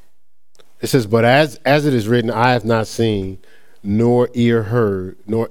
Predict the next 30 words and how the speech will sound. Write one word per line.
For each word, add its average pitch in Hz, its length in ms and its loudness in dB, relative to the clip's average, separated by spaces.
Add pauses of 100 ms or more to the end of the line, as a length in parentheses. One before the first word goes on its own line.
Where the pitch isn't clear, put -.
entered 127 380 -2
into 104 220 -4
the 85 100 -8
heart 104 220 0
of 92 40 -8
man 107 300 -2
the 92 80 -8
things 135 400 -2
which 95 180 -12
God 107 220 -4
has 107 140 -6
prepared 196 460 -4
for 101 120 -12
them 90 320 -10 (680)
that 117 260 2
love 131 440 2
him," 90 220 -10 (480)
right? 120 400 -2 (500)
It 147 80 4
says, 143 180 0
"But 127 200 2
God 185 220 2
has 175 140 0
revealed 143 500 4
them 120 160 2
unto 113 280 -2
us 117 360 -2
by 113 320 -2
his 113 200 -2
Spirit." 104 480 -4